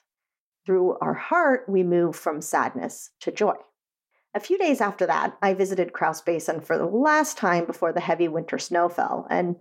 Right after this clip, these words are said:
was shown how to tone through my heart center to connect with the earth in a different way.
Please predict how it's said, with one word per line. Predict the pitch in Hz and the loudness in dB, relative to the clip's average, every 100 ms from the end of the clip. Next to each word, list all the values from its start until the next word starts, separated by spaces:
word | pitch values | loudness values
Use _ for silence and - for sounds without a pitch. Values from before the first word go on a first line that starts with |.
| - - - - | -10 -20 -12 -2
was | 247 | 0
shown | - 262 311 302 | 2 0 2 2
how | 294 277 | 2 2
to | - 254 | 2 0
tone | - - 285 226 - 208 254 - | 0 -4 0 0 0 0 0 0
through | 180 175 | 0 4
my | 254 | 2
heart | 277 180 - | 2 -2 -4
center | - 135 135 220 247 | -6 -4 -2 -2 -2
to | - | -6
connect | 214 - 202 202 | -6 0 0 0
with | 214 214 | -2 0
the | - | 2
earth | 165 170 - _ - | 4 2 -2 _ -2
in | 214 | 0
a | 233 | 2
different | 381 - - | 0 -2 -4
way. | - - 190 | -6 -10 -14